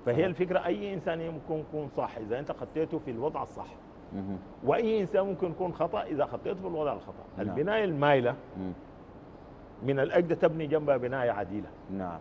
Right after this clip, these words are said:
Speaker 1: وكذلك المجتمع، يعني
Speaker 2: مم.
Speaker 1: انا اذا، اذا جاء شخص زي انا معوق
Speaker 2: مم.
Speaker 1: بالنشأة لأنه حياته كلها جايطة،
Speaker 2: نعم.
Speaker 1: الاستثمار فيه ما، ما مفيد.
Speaker 2: نعم.
Speaker 1: حقه تجيب زول تاني من البداية تنتبه تقول: "يا أخي نحن ما دايرين نخضع لتجربة الزول المعوق ده،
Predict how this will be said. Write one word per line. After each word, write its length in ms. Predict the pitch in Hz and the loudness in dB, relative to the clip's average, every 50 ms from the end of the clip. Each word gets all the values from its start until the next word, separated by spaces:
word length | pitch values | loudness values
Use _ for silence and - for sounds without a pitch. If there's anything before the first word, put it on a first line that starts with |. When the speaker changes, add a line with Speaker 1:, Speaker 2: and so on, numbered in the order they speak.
| - - | -6 -6
Speaker 1:
وكذلك 520 | 107 104 - 117 107 156 180 185 185 - | -4 -2 -2 0 2 2 0 0 0 -2
المجتمع، 560 | 175 156 143 127 - - 156 143 - 104 - | -4 -4 -4 -4 -2 -2 -2 -2 -2 -4 -6
يعني 260 | 90 95 90 98 104 | -6 -6 -6 -4 -4
Speaker 2:
مم. 60 | 135 147 | -4 -2
Speaker 1:
انا 120 | 143 135 | -2 -4
اذا، 320 | 131 113 117 117 113 113 - - | -2 0 0 0 0 0 -2 -4
اذا 220 | 113 98 110 107 | -2 0 0 0
جاء 160 | 107 104 117 113 | 2 4 4 4
شخص 300 | - - 143 - - 143 | 4 2 -2 -2 -4 -2
زي 280 | 117 113 117 117 127 | 0 0 0 2 0
انا 200 | 127 117 110 98 85 - - - - - - - - - 113 | 0 -2 -2 -4 -6 -8 -14 -18 -18 -18 -18 -16 -12 -2 0
معوق 480 | 120 113 135 147 160 151 139 139 123 - - - - - - - - | 0 6 8 8 10 12 12 10 10 8 2 -8 -12 -12 -12 -10 -6
Speaker 2:
مم. 140 | 95 95 92 | -4 -2 0
Speaker 1:
بالنشأة 600 | 85 107 110 123 156 151 - 175 - 117 92 - - - - - - | 0 0 2 4 2 4 4 2 0 0 -4 -6 -8 -14 -16 -12 -4
لأنه 540 | 92 107 113 123 123 123 117 113 104 104 101 92 - | -2 -2 -2 0 0 0 0 0 0 0 -2 -4 -4
حياته 260 | - 104 120 131 123 120 - | -2 0 0 0 -2 -2 -2
كلها 180 | 139 123 107 | -2 -2 0
جايطة، 420 | 104 101 117 131 143 139 196 190 190 - - - | 0 2 2 0 2 0 -2 -2 -2 -6 -10 -10
Speaker 2:
نعم. 120 | 90 90 85 80 - | -8 -8 -8 -6 -4
Speaker 1:
الاستثمار 560 | 127 139 131 - 165 147 147 185 190 180 165 | -4 -4 -4 -2 -4 -4 -2 -2 -2 -2 0
فيه 200 | - 175 156 151 | 0 0 0 0
ما، 180 | 143 135 131 127 | 0 0 -2 -2
ما 220 | 120 117 120 120 | -2 -2 -2 -2
مفيد. 320 | 113 110 101 - - 95 85 - - - - - | -2 -4 -8 -8 -8 -8 -8 -10 -14 -16 -12 -4
Speaker 2:
نعم. 80 | 95 147 | 0 0
Speaker 1:
حقه 320 | 170 156 143 175 185 - - 127 | 2 4 6 6 6 6 4 0
تجيب 280 | 127 131 135 160 151 127 | -4 0 0 0 0 4
زول 220 | 123 147 156 139 | 4 4 4 6
تاني 360 | - 147 127 127 143 180 190 | 4 0 0 0 -2 -4 -4
من 140 | 160 131 120 | -4 -4 -2
البداية 420 | 120 117 110 123 120 147 156 160 | -2 -2 -2 2 4 4 4 4
تنتبه 400 | 151 139 131 110 104 143 139 139 135 - | 2 -2 -4 -4 -2 0 0 0 -2 -2
تقول: 240 | 117 107 127 139 | -2 0 0 2
"يا 80 | 143 143 | 2 2
أخي 160 | 139 139 139 | 2 0 -2
نحن 180 | 127 131 - 135 | -4 -4 -4 -4
ما 160 | 131 127 131 | -2 0 0
دايرين 280 | 127 131 123 131 127 123 | 2 2 2 0 0 -2
نخضع 260 | 127 135 127 123 110 | -4 -2 -2 -2 0
لتجربة 440 | 117 110 92 113 104 101 110 107 107 98 | 0 -2 -2 -2 -2 0 0 0 0 -2
الزول 300 | 107 101 101 113 117 120 127 - - - - - - | -4 -2 4 4 4 4 4 -2 -10 -14 -10 -6 -4
المعوق 560 | 107 110 101 95 107 123 127 123 110 123 110 | -2 -2 -2 0 0 0 0 2 0 0 0
ده، 180 | 101 123 165 | 0 0 0